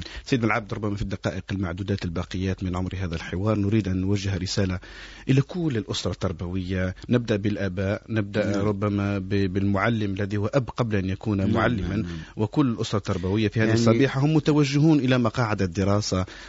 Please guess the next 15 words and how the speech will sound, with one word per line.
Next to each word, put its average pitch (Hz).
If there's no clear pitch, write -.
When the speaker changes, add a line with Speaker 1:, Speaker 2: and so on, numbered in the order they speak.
Speaker 1:
والآن 107
ربما 107
هذا 104
الإضراب 101
قد 98
يؤثر -
في -
سيرورة 110
الدروس، 95
ولا 131
نتمنى 123
هذا. 113
وقد 113
شهدنا 135
سنة، 113